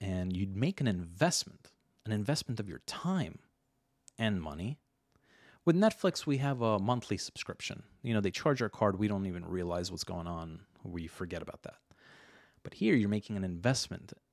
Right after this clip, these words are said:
on your money and your time, right? So you get up, you go to the video store, drive over there, you look for a title, and you know you have a time limit,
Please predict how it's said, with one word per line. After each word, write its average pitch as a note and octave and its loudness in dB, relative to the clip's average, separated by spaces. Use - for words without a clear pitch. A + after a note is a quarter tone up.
on F#2+ -4
your E2 -8
money F#2+ 2
and F2+ -6
your E2+ -8
time, G#2 -4
right? F#2+ -4
So - -4
you E2 -12
get A2+ 4
up, - -8
you E2 -10
go G2 6
to C3 6
the A#2+ 2
video - -2
store, - -12
drive F#2+ 2
over E2+ -2
there, - -14
you E2+ -4
look G2+ 6
for - 2
a A2+ 4
title, E2+ 0
and F#2 -2
you G#2+ 2
know G#2+ 4
you D#3+ 4
have D3+ 4
a E3 2
time F3+ 2
limit, - -4